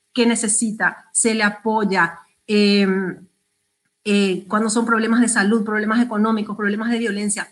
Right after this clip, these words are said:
permanentemente no dejamos de estar conectadas en esas redes casi que subterráneas que definitivamente en algunos momentos surgen a la superficie y hacen estos grandes hitos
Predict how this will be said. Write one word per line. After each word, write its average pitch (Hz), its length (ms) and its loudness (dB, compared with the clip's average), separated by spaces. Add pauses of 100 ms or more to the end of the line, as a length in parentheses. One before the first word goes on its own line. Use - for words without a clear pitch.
permanentemente 269 1300 4
no 233 220 0
dejamos 247 720 0 (280)
de 233 120 -2
estar 233 440 0
conectadas 240 920 0 (300)
en 208 160 2
esas 220 380 -4
redes 240 680 0 (320)
casi 240 340 -2
que 254 100 -2
subterráneas 233 1160 0 (440)
que 226 300 -2
definitivamente 240 1040 2
en 233 80 2
algunos 220 320 2
momentos 247 680 4
surgen 294 720 2
a - 20 -4
la 214 120 -4
superficie 214 580 -2
y 214 180 -6
hacen 214 380 0
estos 196 280 -2
grandes 180 460 -4
hitos 180 440 -14